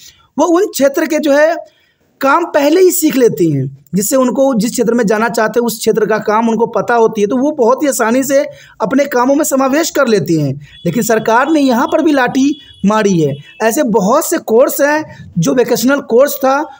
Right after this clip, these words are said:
उसको सरकार ने बंद कर दिया है। तो इससे जो है रोजगार की संभावनाओं के लिए आवश्यक कौशल लेस किया जा सकता था, लेकिन सरकार के नीतियों के कारण ये संभव नहीं हो पा रहा है।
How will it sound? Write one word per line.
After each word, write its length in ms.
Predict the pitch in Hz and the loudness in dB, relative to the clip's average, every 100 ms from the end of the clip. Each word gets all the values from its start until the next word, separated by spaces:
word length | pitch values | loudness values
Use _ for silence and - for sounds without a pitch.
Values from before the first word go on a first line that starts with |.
| _ | _
उसको 160 | 226 208 | -4 -2
सरकार 400 | 262 233 226 214 | -2 -2 0 2
ने 120 | 247 233 | 0 0
बंद 240 | 202 214 190 | 0 0 0
कर 120 | 170 | -2
दिया 240 | 147 147 | 0 -2
है। 140 | 135 123 - _ _ _ _ _ _ _ - _ - - | -2 -6 -10 _ _ _ _ _ _ _ -20 _ -20 -10
तो 60 | 277 | -2
इससे 300 | 285 - 392 | -2 0 0
जो 120 | 381 | 2
है 220 | 320 330 320 | 4 4 2
रोजगार 400 | 285 226 262 294 | 0 2 2 2
की 60 | |
संभावनाओं 520 | 294 269 247 247 262 | 0 0 2 2 0
के 100 | 262 | 0
लिए 100 | 262 | 0
आवश्यक 220 | 247 240 262 | 0 -2 -2
कौशल 360 | 233 262 311 - - _ | 0 0 -2 -6 -16 _
लेस 260 | 185 262 - | 0 0 0
किया 180 | 269 247 | 0 0
जा 220 | 175 247 | 0 0
सकता 360 | - - 247 220 | -2 -4 -4 -2
था, 120 | 247 | -2
लेकिन 340 | 330 330 381 349 - | -2 0 -2 -6 -12
सरकार 440 | - 220 226 233 226 | -4 -2 2 2 0
के 120 | 320 | 0
नीतियों 320 | 240 226 320 | 0 0 -2
के 60 | 349 | -2
कारण 380 | 254 233 269 226 | 0 0 2 0
ये 100 | 254 | 0
संभव 460 | - 202 190 269 320 - - - | 0 0 2 0 -4 -12 -12 -2
नहीं 340 | 220 294 311 | 2 2 4
हो 120 | 302 254 | 2 2
पा 160 | 208 160 | 0 -2
रहा 220 | 147 127 | -2 -4
है। 320 | 131 147 - | -6 -8 -14